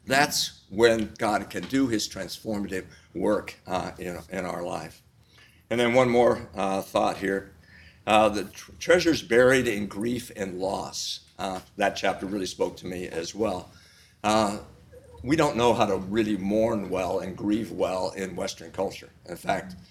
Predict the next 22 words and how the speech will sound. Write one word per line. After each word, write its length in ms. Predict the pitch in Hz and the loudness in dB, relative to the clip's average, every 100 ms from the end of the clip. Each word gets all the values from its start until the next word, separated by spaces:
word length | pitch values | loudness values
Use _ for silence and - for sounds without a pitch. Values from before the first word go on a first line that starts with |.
| _ - | _ -6
when 120 | 110 | -4
somebody 360 | 107 135 123 107 | 0 2 2 0
is 100 | 101 | -2
grieving 440 | 123 139 127 110 | 0 2 2 0
too 200 | - 107 | -2 -4
long, 460 | 104 113 104 101 95 - | 0 2 2 0 -6 -4
what 160 | 104 | 0
do 60 | 110 | 2
we 100 | 98 | 0
say? 300 | - 98 - - _ _ _ - | -2 -4 -6 -12 _ _ _ -8
"Well, 100 | 92 | 0
when 120 | 120 | 0
are 40 | |
you 60 | 156 | 2
gonna 120 | 151 | 2
get 140 | 123 127 | 4 6
over 260 | 131 98 | 4 2
it?" 80 | - - - | -8 -14 -18
<laughs> 240 | - 95 | -10 -6
You 80 | 107 | -4
know, 160 | 110 - - - - - | -4 -6 -12 -20 -16 2
uh, 360 | 110 110 101 | 6 6 4